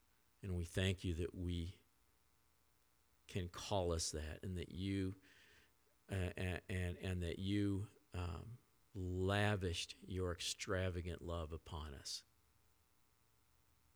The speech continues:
Lord, some of these things we know in our head, but we want to know them in our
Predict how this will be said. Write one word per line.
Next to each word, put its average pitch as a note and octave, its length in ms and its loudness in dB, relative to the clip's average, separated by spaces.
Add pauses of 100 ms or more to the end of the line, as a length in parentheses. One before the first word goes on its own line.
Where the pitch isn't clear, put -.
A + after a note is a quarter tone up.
(1800)
Lord, A2 240 6
some A#2 180 6
of A2 60 6
these G#2+ 200 6
things G2+ 260 4
we F#2+ 160 2
know F#2+ 320 4
in F2+ 80 2
our F2 80 2
head, F2 420 2
but - 160 -2
we G2 120 0
want F2+ 220 0
to E2+ 40 0
know E2+ 260 0
them E2 200 -2
in D#2+ 100 -2
our D2+ 160 -2